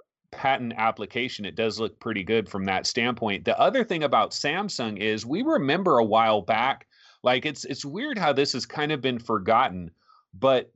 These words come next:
don't you guys remember that one footage that we saw where it was, like, it was showing, like, some type of cityscape, and it was zooming in, and they had, like, these super high resolution,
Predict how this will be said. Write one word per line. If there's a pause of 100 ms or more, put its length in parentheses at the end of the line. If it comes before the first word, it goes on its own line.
don't
you
guys
remember
that
one
footage
that
we
saw
where
it
was,
like, (480)
it
was
showing,
like,
some
type
of
cityscape,
and
it
was
zooming
in,
and
they
had,
like,
these
super
high
resolution,